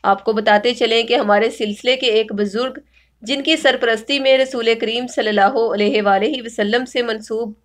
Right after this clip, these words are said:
तमाम दुआओं के तावीज़ात ख़ास औकात में तैयार किए जाते हैं, उन्हीं बुज़ुर्गों की ज़ेर निगरानी माउस टेन के तावीज़ात लगभग बारह साल कबल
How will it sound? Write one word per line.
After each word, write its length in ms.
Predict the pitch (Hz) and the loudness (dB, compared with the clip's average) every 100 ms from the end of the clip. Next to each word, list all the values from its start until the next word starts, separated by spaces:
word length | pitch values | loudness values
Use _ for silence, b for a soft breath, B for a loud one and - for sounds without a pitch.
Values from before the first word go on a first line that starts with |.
| _ _ | _ _
तमाम 360 | 214 226 285 285 | 0 4 4 2
दुआओं 300 | 254 226 226 | 2 2 0
के 120 | 247 | 0
तावीज़ात 600 | 240 208 214 208 202 220 | 2 0 0 2 4 2
ख़ास 380 | - 220 233 294 | 0 2 2 2
औकात 340 | 269 214 208 214 | 0 2 2 0
में 100 | 220 | -4
तैयार 340 | 220 196 196 208 | 0 4 2 2
किए 260 | 190 214 | -2 -2
जाते 360 | 285 220 214 214 | 2 0 2 0
हैं, 200 | 208 208 - _ _ _ - | 0 -2 -8 _ _ _ 0
उन्हीं 340 | 302 302 302 | 0 2 0
बुज़ुर्गों 420 | 269 226 240 254 285 | 0 0 0 0 0
की 140 | 285 | -2
ज़ेर 260 | 226 226 226 | 2 2 2
निगरानी 480 | 226 214 202 214 240 | 0 2 2 2 0
माउस 340 | 220 208 214 - | 2 2 0 0
टेन 240 | 208 254 | 2 2
के 120 | 269 269 | -2 2
तावीज़ात 640 | 214 214 208 196 208 214 _ - | 2 2 2 4 4 0 _ -2
लगभग 520 | 214 262 254 220 220 214 | 2 2 2 0 0 0
बारह 340 | 196 208 262 277 | 4 6 4 4
साल 280 | 233 214 214 | 2 2 2
कबल 360 | 208 220 226 | -2 0 -4